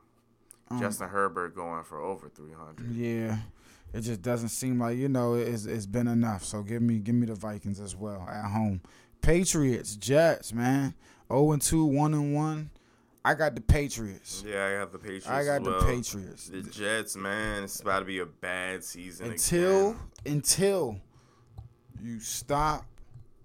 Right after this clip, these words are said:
Speaker 1: holding on to Zach Wilson.
Speaker 2: Mm-hmm.
Speaker 1: I don't know for real. There's guys you can make a trade for, make a move for. Jameis Winston is better than Zach Wilson.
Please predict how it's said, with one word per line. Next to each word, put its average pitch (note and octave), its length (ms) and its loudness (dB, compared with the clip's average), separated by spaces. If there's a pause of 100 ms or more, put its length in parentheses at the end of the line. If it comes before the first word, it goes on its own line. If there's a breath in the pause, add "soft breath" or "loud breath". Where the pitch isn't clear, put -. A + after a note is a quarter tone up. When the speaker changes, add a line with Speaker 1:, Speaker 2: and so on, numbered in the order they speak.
(560)
Speaker 1:
holding B2 360 -4
on A#2 160 -2
to A2 80 -2
Zach G#2 280 -6
Wilson. F#2 340 -14 (540)
Speaker 2:
Mm-hmm. A2+ 260 -10
Speaker 1:
I A2 100 -2
don't C3 160 2
know D3 140 2
for C#3 140 -4
real. C#3 220 0
There's C#3 180 0
guys C3+ 340 0
you C3+ 80 -4
can A#2 260 -2
make B2+ 180 -4
a B2+ 40 -6
trade B2 360 -4
for, G#2 220 -8
make A2+ 200 -6
a A#2+ 60 -6
move A#2+ 320 -2
for. F#2+ 340 -14 (460 soft breath)
Jameis C#3+ 360 -4
Winston C3 420 -2
is G#2 80 -6
better A#2+ 300 -4
than A2+ 140 -4
Zach A2 300 -4
Wilson. G2 420 -12